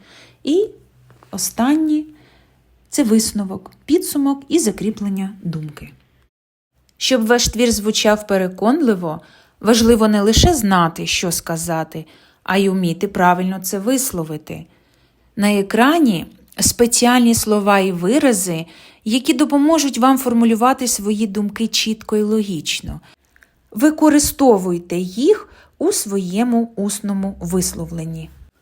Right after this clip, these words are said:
Для формулювання тези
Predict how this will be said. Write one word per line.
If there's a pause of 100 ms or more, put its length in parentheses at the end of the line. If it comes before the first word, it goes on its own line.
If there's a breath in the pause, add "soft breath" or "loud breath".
(880)
Для
формулювання
тези